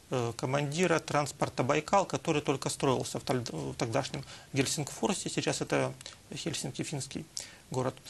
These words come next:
И можно сказать, что фактически он попросился на судно с понижением.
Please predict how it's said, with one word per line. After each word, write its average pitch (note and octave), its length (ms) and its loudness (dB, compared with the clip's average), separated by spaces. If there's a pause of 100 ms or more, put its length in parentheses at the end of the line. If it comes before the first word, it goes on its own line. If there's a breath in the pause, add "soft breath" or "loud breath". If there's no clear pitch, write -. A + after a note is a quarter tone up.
(300 loud breath)
И D3+ 580 4 (720)
можно D#3+ 280 2
сказать, D#3 380 4
что B2+ 720 2
фактически E3 480 0
он B2+ 80 2
попросился - 560 2
на C3+ 80 4
судно C3+ 240 -2
с - 40 0
понижением. B2+ 640 2